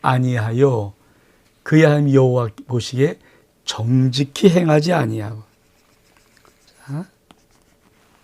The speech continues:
이스라엘 여러 왕의 길을로 행하며 또 여호와께서 이스라엘 자손 앞에서 쫓아내신 이방 사람의 가증한 일을 따라 자기 아들을 불 가운데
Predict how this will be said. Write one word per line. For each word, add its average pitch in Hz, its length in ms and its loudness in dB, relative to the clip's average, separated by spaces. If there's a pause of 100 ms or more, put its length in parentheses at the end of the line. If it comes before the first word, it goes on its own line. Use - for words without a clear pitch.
(1400)
이스라엘 156 380 8
여러 151 240 8
왕의 143 440 2
길을로 127 960 0
행하며 120 720 -2 (240)
또 160 240 2 (320)
여호와께서 151 840 4 (400)
이스라엘 170 320 2
자손 165 280 -2
앞에서 135 280 -2
쫓아내신 143 720 -4
이방 135 400 2
사람의 131 560 -2 (380)
가증한 117 580 0
일을 165 180 -2
따라 185 420 -2 (520)
자기 151 500 0
아들을 117 720 -4 (580)
불 165 240 2
가운데 147 680 2